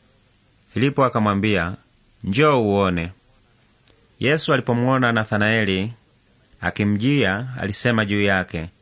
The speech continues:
"Tazameni, huyo ni Mwisraeli halisi, hamna hila ndani yake." Naye Nathanaeli akamuuliza, "Umepataje kunijua?" Yesu akamwambia,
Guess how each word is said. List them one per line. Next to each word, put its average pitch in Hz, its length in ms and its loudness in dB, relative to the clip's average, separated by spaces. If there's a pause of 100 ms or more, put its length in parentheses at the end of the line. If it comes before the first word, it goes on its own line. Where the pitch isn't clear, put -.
(580)
"Tazameni, 117 720 0 (540)
huyo 147 280 0
ni 143 80 0
Mwisraeli 127 640 2
halisi, 107 600 -2 (520)
hamna 135 360 0
hila 127 320 0
ndani 87 280 0
yake." 85 420 -4 (840)
Naye 113 180 2
Nathanaeli 113 500 0
akamuuliza, 98 760 -2 (560)
"Umepataje 139 640 0
kunijua?" 127 640 0 (960)
Yesu 107 320 0
akamwambia, 107 640 0